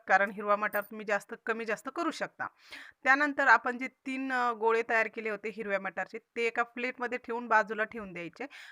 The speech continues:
आणि इथे मी गव्हाचं पीठ मळून घेतलंय. जसं आपण चपातीला रेग्युलर मळतो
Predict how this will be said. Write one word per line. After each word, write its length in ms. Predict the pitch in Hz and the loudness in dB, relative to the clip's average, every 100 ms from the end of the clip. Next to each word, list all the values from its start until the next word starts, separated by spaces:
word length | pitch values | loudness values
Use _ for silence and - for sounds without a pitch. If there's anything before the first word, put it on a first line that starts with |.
| - | -4
आणि 240 | 202 226 | -2 -2
इथे 200 | 240 277 | -4 -4
मी 120 | 240 233 | -4 4
गव्हाचं 360 | 226 220 247 | 4 4 0
पीठ 240 | - 233 220 | -6 -8 -4
मळून 240 | 220 214 | -4 -4
घेतलंय. 300 | 226 208 202 | -8 -6 -6
जसं 220 | 208 - | -4 2
आपण 220 | 226 240 226 | 2 2 -2
चपातीला 420 | 226 214 220 220 | 0 0 -2 -2
रेग्युलर 420 | 226 214 208 208 208 - | -2 -2 -2 -2 -2 -8
मळतो 420 | 185 214 208 233 | -4 -2 -2 -4